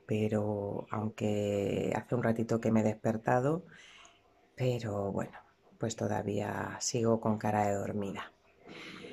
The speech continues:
Pues nada, nos levantamos con un tiempo espectacular. Con un paisaje maravilloso,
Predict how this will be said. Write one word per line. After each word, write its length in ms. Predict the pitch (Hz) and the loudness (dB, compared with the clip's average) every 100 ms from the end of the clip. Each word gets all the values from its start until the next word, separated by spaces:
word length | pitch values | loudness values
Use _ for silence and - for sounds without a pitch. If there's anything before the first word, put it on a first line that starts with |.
| - - - - | -18 -20 -20 0
Pues 140 | 151 | 4
nada, 260 | 156 135 127 | 6 8 8
nos 140 | 127 | 6
levantamos 720 | 131 135 131 139 147 165 175 - | 8 8 8 6 8 6 6 4
con 260 | 151 139 | 4 6
un 180 | 139 143 | 6 6
tiempo 580 | 143 143 139 151 156 - - | 6 4 6 6 4 0 0
espectacular. 920 | 127 - 117 - 110 113 110 107 110 - - _ _ _ - - - - - | 0 0 -4 -4 -4 0 2 2 0 -8 -20 _ _ _ -20 -20 -20 -20 -8
Con 80 | 131 | -2
un 120 | 120 | 0
paisaje 680 | 117 123 - 123 - 143 - | 2 2 2 -2 2 2 2
maravilloso, 960 | - 120 117 113 107 104 107 - - - | 0 0 2 2 2 0 0 0 -4 -6